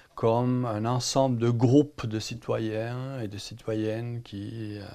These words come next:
se mobilisent, euh, autour de certains enjeux. Il y a d'autres, euh, euh, auteurs qui définissent les mouvements comme étant des performances publiques,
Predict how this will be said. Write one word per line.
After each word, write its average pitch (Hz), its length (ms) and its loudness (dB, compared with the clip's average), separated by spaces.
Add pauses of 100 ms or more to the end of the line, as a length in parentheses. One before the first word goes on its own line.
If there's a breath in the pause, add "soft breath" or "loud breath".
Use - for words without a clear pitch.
(220)
se - 600 -16
mobilisent, 110 840 -2
euh, 98 220 -10
autour 101 400 -10
de 95 80 -14
certains 98 480 -10
enjeux. 107 500 -8 (800 loud breath)
Il 104 60 -6
y 104 60 0
a 101 120 0
d'autres, 135 560 2
euh, 113 300 6
euh, - 640 -6 (240)
auteurs 127 720 -2
qui 113 580 -6
définissent 107 880 -8 (580 soft breath)
les 107 380 -6
mouvements 117 540 -4
comme 107 240 -6
étant 117 360 -6
des 101 340 -8
performances 139 920 2
publiques, - 840 -4